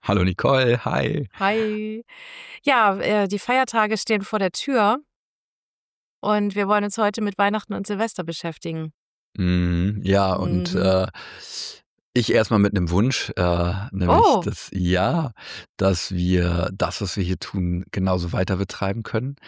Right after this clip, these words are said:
Speaker 2: Oh.
Speaker 1: Und deswegen wünsche ich mir, dass alle, äh, vielleicht sich ganz kurz die Zeit nehmen und, äh, ein Abo dalassen und, äh, eine gute Bewertung und, äh, das weiter rumtransportieren. Damit will ich beginnen und dann, äh, kommen wir eigentlich zu unserem Thema.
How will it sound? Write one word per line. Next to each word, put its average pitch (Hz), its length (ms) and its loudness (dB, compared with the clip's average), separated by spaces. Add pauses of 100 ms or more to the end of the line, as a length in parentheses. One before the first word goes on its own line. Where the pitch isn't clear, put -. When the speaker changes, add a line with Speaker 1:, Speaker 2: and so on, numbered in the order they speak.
(120)
Speaker 2:
Oh. 240 220 2
Speaker 1:
Und 220 100 2
deswegen 95 440 0
wünsche 190 300 4
ich 170 140 2
mir, 123 340 6
dass 113 240 2
alle, 117 480 2 (460)
äh, 95 260 2
vielleicht 101 240 2
sich 101 120 -8
ganz 143 220 -2
kurz 139 220 0
die 131 80 -2
Zeit 117 340 2
nehmen 104 360 2
und, 98 560 0
äh, 92 100 -2
ein 92 460 -2
Abo 101 320 0
dalassen 92 720 0
und, - 480 -6
äh, 92 40 -6
eine 95 380 -4
gute - 240 -8
Bewertung 95 640 0 (580)
und, 85 420 -4
äh, 85 160 -2
das 95 220 -4
weiter 87 380 0 (220)
rumtransportieren. 92 920 -4
Damit 151 240 0
will 156 80 2
ich - 100 -6
beginnen 113 380 2
und 90 200 0
dann, 107 280 2
äh, 135 240 4
kommen 127 220 0
wir 113 80 4
eigentlich 107 260 0
zu 107 80 -2
unserem 92 220 0
Thema. 87 340 -6